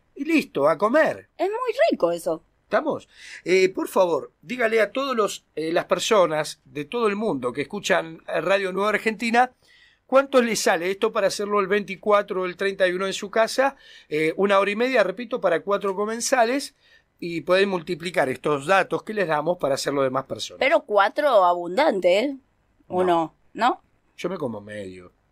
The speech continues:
Speaker 2: No,
Speaker 1: Mínimo
Speaker 2: bueno,
Speaker 1: eso.
Speaker 2: pero pues estás comiendo mucho.
Speaker 1: Sí.
Speaker 2: La pandemia te está haciendo comer.
Speaker 1: Mal.
Speaker 2: Bueno,
Speaker 1: ¿Y cuál?
Speaker 2: quinientos P.
Speaker 1: ¿Sabe
Speaker 2: Cari-
Speaker 1: qué?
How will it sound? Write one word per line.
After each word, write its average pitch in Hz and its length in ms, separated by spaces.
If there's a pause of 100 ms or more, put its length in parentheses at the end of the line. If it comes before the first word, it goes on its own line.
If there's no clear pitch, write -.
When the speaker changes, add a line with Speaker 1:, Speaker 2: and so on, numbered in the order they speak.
Speaker 2:
No, 175 240
Speaker 1:
Mínimo 175 160
Speaker 2:
bueno, 170 240
Speaker 1:
eso. 156 60
Speaker 2:
pero 175 160
pues 165 140
estás - 180
comiendo 185 320
mucho. 190 360 (160)
Speaker 1:
Sí. - 220
Speaker 2:
La - 140
pandemia 175 420
te 180 80
está 170 140
haciendo 175 260
comer. 175 260
Speaker 1:
Mal. 127 240 (640)
Speaker 2:
Bueno, 214 300
Speaker 1:
¿Y 185 40
cuál? 247 160 (180)
Speaker 2:
quinientos 262 400
P. - 160 (480)
Speaker 1:
¿Sabe - 200
Speaker 2:
Cari- 247 140
Speaker 1:
qué? - 140